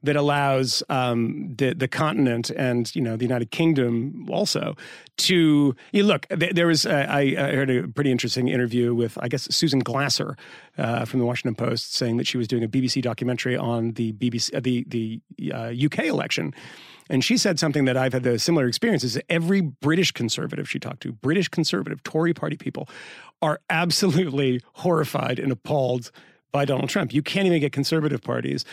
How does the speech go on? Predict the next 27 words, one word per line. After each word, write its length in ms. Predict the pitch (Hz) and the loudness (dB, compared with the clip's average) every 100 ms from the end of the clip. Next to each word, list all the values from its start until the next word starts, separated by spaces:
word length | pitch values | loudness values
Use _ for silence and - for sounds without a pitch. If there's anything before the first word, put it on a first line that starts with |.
| - - | -10 -6
with 100 | 147 | 0
the 80 | 151 | 0
exception 480 | - 233 220 190 | 0 0 2 2
of 140 | 160 139 | 2 0
the 100 | 139 | -2
far 260 | - 143 | 0 0
right 260 | 135 135 139 _ | 2 2 -2 _
types 340 | - 135 - | -4 -2 -2
of, 260 | 135 113 110 | -4 -6 -6
<clears throat> 40 | - | 0
you 380 | 180 147 143 127 | 2 2 2 2
know, 220 | 110 104 - - - _ - | 0 -4 -10 -20 -20 _ -2
um, 600 | 131 123 113 117 135 - | 0 2 0 0 -2 0
you 80 | 139 | 0
know, 100 | 117 | 2
Geert 300 | 113 139 107 | 0 0 2
Wilders 400 | 135 131 117 107 | 2 2 0 0
and 80 | 113 | -2
people 240 | 127 117 | -4 -4
like 140 | 117 113 | -6 0
that 240 | 226 165 | 0 0
to 80 | 139 | 0
support 340 | - 123 127 | -2 -2 -2
Donald 240 | 120 120 113 | -2 -2 -2
Trump 200 | 123 113 | -4 0
in 80 | |
Europe. 200 | 190 180 | 2 2